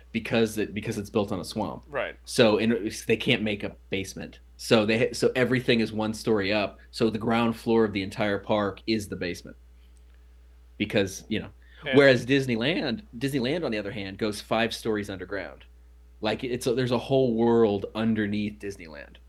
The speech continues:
Speaker 2: Huh.
Speaker 1: That nobody, that because that, uh, Walt Disney's thing was that, um, he, I mean, it's a, it's a working city. It has its own power grid.
Speaker 2: Right.
Speaker 1: Um, and,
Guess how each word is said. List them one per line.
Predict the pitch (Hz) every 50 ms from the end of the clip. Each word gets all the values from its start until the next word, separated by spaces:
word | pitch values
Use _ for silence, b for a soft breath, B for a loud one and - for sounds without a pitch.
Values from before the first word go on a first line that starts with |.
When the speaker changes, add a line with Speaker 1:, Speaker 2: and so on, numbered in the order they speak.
| - -
Speaker 2:
Huh. | 370 392 359 311 240 101 - - - - - - - - - - - - - -
Speaker 1:
That | 107 104 98
nobody, | 107 113 110 104 113 110 - -
that | 120 120 113 98
because | 120 113 - 135 117 104
that, | 117 113 110 - - B B B B B B B -
uh, | 123 123 120 139
Walt | 131 135 139 139 135
Disney's | 143 139 135 131 135 120 110 -
thing | - - 123 120 120 117 113
was | 104 104 101 101 -
that, | 107 101 101 - - - - - - - - - - - - - - - - - - - - -
um, | 110 113 104 104 92 90 90 - - - - -
he, | - 104 113 - - 139 143 135 147 143
I | 143
mean, | 151 143
it's | 127 131
a, | 131 113 -
it's | - 123 - 123
a | 113
working | 110 143 156 - 110 98 90 -
city. | - - 151 - 85 64 62 92
It | -
has | 127 117 113 113
its | 110 - 117
own | 107 98
power | - 123 110 117 113 101
grid. | - 80 73 82 98 113 - - -
Speaker 2:
Right. | 147 139 110 85 - -
Speaker 1:
Um, | 104 104 98 87 87 80 78 -
and, | 92 104 101 95 92